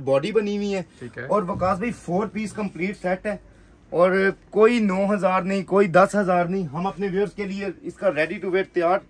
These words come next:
Speaker 1: light दुपट्टा भी लेके आए हैं।
Speaker 2: ठीक है।
Speaker 1: और ये हम अपने customer को देंगे जी complete set
Speaker 2: ठीक है।
Speaker 1: सिक्सटी फ़ाइव हंड्रेड में।
Speaker 2: ठीक है।
Speaker 1: और इसके color देखें, Golden color है इसमें, उसके बाद टी पिंक color है इसमें, उसके बाद Maroon color है इसमें,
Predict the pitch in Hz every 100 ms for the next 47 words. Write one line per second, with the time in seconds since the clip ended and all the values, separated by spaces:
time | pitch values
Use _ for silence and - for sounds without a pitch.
0 | - 123 160 180 180 165 151 196 214 202
1 | 196 180 185 175 175 - - - 131 120
2 | 131 180 175 208 202 - 208 202 - 180
3 | 202 202 175 180 190 180 196 - 190 170
4 | - 202 214 - 143 101 - - - -
5 | 123 - 139 202 - 240 233 175 196 160
6 | 135 107 101 95 - - 127 - - -
7 | - - 180 196 220 208 208 214 156 98
8 | 135 98 147 180 214 233 226 220 214 196
9 | - 196 170 - - - - - - -
10 | 156 - 190 180 175 - 226 226 233 233
11 | 220 208 208 202 - 180 170 - _ -
12 | _ _ _ _ 156 - 190 180 175 -
13 | 151 160 175 156 170 214 226 208 202 196
14 | - 175